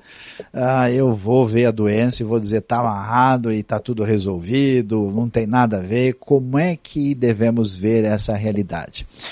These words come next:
Como se deve entender a lei? Será que devemos rejeitá-la? Será que esses ensinos de Levítico, olha,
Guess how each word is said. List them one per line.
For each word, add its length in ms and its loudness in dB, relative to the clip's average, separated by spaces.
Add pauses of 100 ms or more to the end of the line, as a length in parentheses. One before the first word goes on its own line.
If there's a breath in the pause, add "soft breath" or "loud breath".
(500 loud breath)
Como 420 4
se 260 -2
deve 400 0
entender 540 0
a 40 2
lei? 380 0
Será 420 -2
que 160 -6
devemos 400 0
rejeitá-la? 680 0
Será 300 -6
que 160 -4
esses 400 -2
ensinos 760 0
de 80 -2
Levítico, 640 0
olha, 380 0